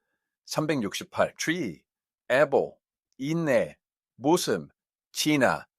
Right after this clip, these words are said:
유아하다. To look or be like someone or something else. 워떡 누군가 무언가와 비슷하게 생기거나 같다.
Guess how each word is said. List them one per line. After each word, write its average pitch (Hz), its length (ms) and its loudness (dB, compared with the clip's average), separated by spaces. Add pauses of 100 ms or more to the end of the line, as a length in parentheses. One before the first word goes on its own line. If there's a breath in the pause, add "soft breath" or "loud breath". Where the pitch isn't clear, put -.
(280)
유아하다. 127 720 4 (140)
To 139 140 -2
look 151 420 0
or 131 180 -2
be 135 140 0
like 92 420 -2 (160)
someone 147 640 2
or 131 160 2
something 120 460 4
else. - 400 0 (560)
워떡 151 640 6
누군가 127 580 6
무언가와 120 680 4
비슷하게 127 680 -2
생기거나 120 640 0
같다. 85 480 -4